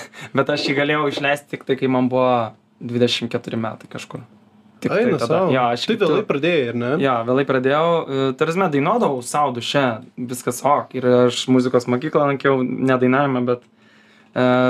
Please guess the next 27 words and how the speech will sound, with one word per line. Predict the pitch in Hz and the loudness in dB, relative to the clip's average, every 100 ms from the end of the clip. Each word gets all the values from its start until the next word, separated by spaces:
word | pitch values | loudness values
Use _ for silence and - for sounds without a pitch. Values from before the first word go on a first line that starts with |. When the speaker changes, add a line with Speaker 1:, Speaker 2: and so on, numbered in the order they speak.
| 123 | 2
Speaker 1:
su | 120 - 139 | -2 -2 0
muzika | 143 139 135 | 0 0 -2
aš | 131 - - _ - | -2 -8 -12 _ -16
ilgai, | - 135 147 127 | -2 0 2 0
bet, | 117 127 127 | 2 -2 0
e, | 131 127 127 117 _ - - _ - | 0 2 2 -2 _ -20 -20 _ -4
aš | 131 - | -2 0
turėjau | 151 180 139 | 2 2 2
tokį | 139 135 | 0 -2
dalyką, | 127 131 143 127 | 0 0 2 0
kad | 123 | 0
aš | 123 131 | -2 0
negalėjau | 123 127 131 120 117 - - | 0 2 2 0 -4 -10 -18
dainuot, | 139 123 127 131 143 | -6 0 2 2 0
nes | 131 127 131 | -2 -2 0
man | 127 123 117 - | 2 2 0 -8
pradėdavau | - 131 135 135 131 | -2 0 2 2 2
dainuot, | 123 127 127 | 2 2 2
tarkim, | 127 120 123 | -2 0 0
viešai, | 120 - | 0 -2
man | 135 127 123 120 117 - - | 0 2 2 0 -4 -20 -20
sukaustydavo | - - - 123 120 120 113 117 113 113 | -20 -6 0 0 -2 -8 -4 0 0 -2
visą | 113 - | -6 -8
kūną | - 117 117 120 | -4 -2 -2 -4
ir | 139 | -6
Speaker 2:
Gėda | 123 135 143 165 | 0 2 2 2
būdavo? | 185 170 127 | 2 0 -2